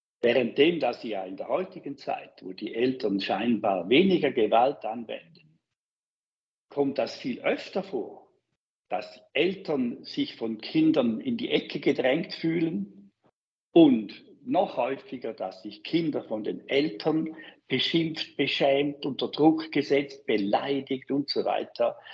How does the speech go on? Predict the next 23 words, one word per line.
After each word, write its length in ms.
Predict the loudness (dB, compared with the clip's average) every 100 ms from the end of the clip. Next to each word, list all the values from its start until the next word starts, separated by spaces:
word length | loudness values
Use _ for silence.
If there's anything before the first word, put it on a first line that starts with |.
| -8 2
vorkommen. 640 | 2 2 -2 -2 -2 -6 -12 _ _ _ _ _ _ _ _ _ _ _ _ -2
Es 160 | 0
hat 180 | 0 2
ja 200 | 2 2
die 220 | -2 -14 -8
Gewalt 640 | -8 -6 -6 -6 -8 -10
in 140 | -10
diesem 280 | -8 -8 -8
Sinne 380 | -4 -2 0 0
nicht 360 | -2 -2 -4 -4
ab, 240 | -4 -2
sondern 340 | 0 0 -2 -2
eher 240 | -4 -4
zugenommen. 640 | -2 0 0 -6 -10 -14 -16 _ _ _ _ _ _ _ _ _ _ _ _ _ _ _ _ -4
Die 80 | -2
Verzweiflung 1000 | 0 -2 -2 4 6 8 6 4 4 4
über 180 | 2 0
diese 300 | -2 -4 -4
Beziehung 640 | -6 -4 -2 4 4 4
ist 340 | 0 -2 -4 -16 -18
viel 560 | -10 -2 0 2 -2 -6 -2
häufiger 560 | 4 4 4 -2 0 0
heute 500 | -2 -4 -6 -6